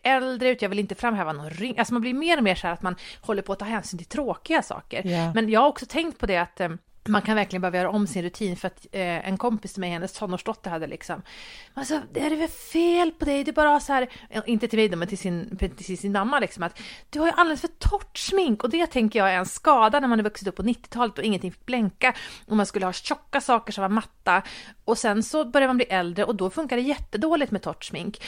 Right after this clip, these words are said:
Speaker 1: Och att, eh, den här generationen som är nu, det ska så mycket glow och det bara glänser och man syns man är helt n-, svettig.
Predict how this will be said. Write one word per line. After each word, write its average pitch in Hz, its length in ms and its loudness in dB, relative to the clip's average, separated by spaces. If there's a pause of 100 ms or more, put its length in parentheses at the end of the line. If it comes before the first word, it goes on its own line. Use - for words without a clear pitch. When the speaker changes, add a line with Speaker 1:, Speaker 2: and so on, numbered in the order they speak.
(160)
Speaker 1:
Och - 280 -6
att, - 280 -4
eh, 185 100 2 (120)
den 196 200 -2
här 202 120 2
generationen 190 340 -2
som 180 100 -2
är 208 40 4
nu, 262 260 2
det 214 100 2
ska 202 160 -4
så 196 100 -8
mycket 180 260 -4
glow 262 440 6
och 208 80 4
det 175 60 -2
bara 151 120 -4
glänser 247 540 2
och - 20 0
man 180 100 2
syns 190 160 -10
man 175 100 0
är 165 40 -4
helt 156 240 -8
n-, 196 220 4
svettig. - 720 -4